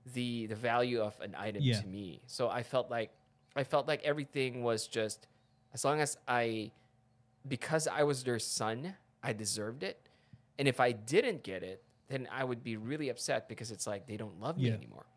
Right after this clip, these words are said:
Speaker 1: And so that was the biggest problem for me. And I had to shake, the, I had to learn the hard way. And I, you know, I'm not ashamed to say this, but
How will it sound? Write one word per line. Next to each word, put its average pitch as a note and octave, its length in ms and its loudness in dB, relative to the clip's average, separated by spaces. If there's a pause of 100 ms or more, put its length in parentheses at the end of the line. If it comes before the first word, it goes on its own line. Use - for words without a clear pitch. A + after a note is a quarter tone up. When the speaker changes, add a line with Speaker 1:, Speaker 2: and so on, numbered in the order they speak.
(520)
Speaker 1:
And C#3+ 120 0
so D#3 100 4
that D#3 160 6
was D3+ 120 0
the C#3+ 100 0
biggest B2+ 460 -2
problem A#2 420 0
for - 120 -14
me. C#3+ 280 -4 (380)
And C#3 80 2
I D#3 60 6
had B3 120 2
to C4 80 0
shake, F3+ 360 2
the, C3 140 -6
I D#3 40 2
had G3 180 0
to D3+ 120 0
learn C#3 440 0
the C3+ 80 0
hard C#3 220 2
way. G#2 460 -2
And A#2 220 -4
I, B2+ 180 4 (140)
you B2 100 -4
know, A#2+ 100 2
I'm A#2 140 -4
not D#3+ 220 0
ashamed D3+ 280 -4
to B2+ 60 -8
say F#3 260 0
this, A2 240 -6
but G#2+ 300 0